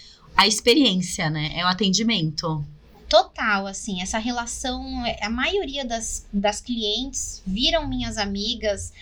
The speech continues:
Speaker 2: mandam mensagens no WhatsApp, mandando fotos e tudo mais. Então, assim, é muito gostoso isso. É, é, assim, o, o maior diferencial mesmo. E pra mim é uma grande oportunidade,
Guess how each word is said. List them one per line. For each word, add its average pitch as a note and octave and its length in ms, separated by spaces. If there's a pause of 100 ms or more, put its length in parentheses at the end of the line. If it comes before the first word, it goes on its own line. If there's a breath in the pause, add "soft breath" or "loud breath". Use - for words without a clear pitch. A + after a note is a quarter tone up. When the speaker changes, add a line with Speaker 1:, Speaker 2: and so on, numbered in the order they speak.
(120)
Speaker 2:
mandam D4+ 340
mensagens B3 680
no A3 80
WhatsApp, G3 1000 (240 soft breath)
mandando A#3+ 440
fotos G#3 840
e G#3 80
tudo A3 260
mais. G#3+ 540 (300 soft breath)
Então, B3+ 340
assim, B3+ 760
é - 80
muito D#4 300
gostoso F#3+ 560
isso. - 440
É, G#3+ 80 (320)
é, G#3+ 40
assim, A#3 340 (320)
o, A3+ 300
o A3+ 60
maior B3 400
diferencial B3+ 800
mesmo. A#3 420 (180 loud breath)
E C#4 120
pra D4+ 160
mim E4+ 200
é G4 60
uma D#4+ 160
grande C#4 340
oportunidade, A3 880